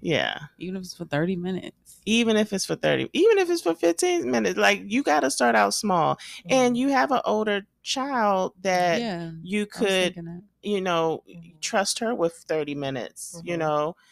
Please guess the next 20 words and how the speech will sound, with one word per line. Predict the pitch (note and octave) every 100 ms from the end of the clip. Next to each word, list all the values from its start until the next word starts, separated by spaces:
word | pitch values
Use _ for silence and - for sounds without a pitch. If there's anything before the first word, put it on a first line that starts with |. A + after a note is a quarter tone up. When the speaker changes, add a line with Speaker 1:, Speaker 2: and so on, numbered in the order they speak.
| _ _
Speaker 1:
So | - - G#3 F#3+
you | F#3 A3 C#4+
have | C4+ C4 A3+
ways, | G#3+ A#3+ B3 A3
you | G#3
have | B3+ A#3+ A3
to | F#3+
just | F#3 F#3+ -
take | A3+ G#3 G#3
that | G3 F3+ F3 -
and | E3+ E3 -
allow, | E3+ E3 E3+ F#3+ G3+ F#3+
if, | F3+ _
if | F#3+ -
they're | D#4
gonna | B3
mess | A#3 A#3+ C4
up | -
the | A#3+
house, | B3 B3 B3